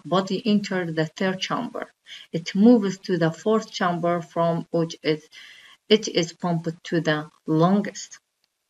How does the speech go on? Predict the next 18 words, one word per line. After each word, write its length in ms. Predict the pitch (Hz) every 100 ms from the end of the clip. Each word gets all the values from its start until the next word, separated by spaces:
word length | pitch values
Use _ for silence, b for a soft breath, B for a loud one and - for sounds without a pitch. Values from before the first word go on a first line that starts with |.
| - - _ _ _ _ _
What 260 | 240 320 -
is 120 | 302
the 80 | 233
capillaries? 960 | 233 196 190 214 185 143 - 170 - _ _
Capillaries 800 | - 175 165 277 311 277 190 196 190 -
are 240 | 185 180
blood 300 | 165 175 190
vessels 560 | 175 190 196 - 175 -
so 160 | 170
small. 520 | 170 - 151 160 139 - _ _ _ _ - _ b b b _ -
Capillaries, 640 | 190 190 277 294 165 156 -
oxygen 580 | 254 - 285 220 196 -
and 160 | 180
nutrient 500 | 165 160 - 208 208 B B B -
diffuse 480 | 170 - 190 190
from 460 | - - 202 214 202
the 140 | 170
blood 520 | 156 160 156 165 143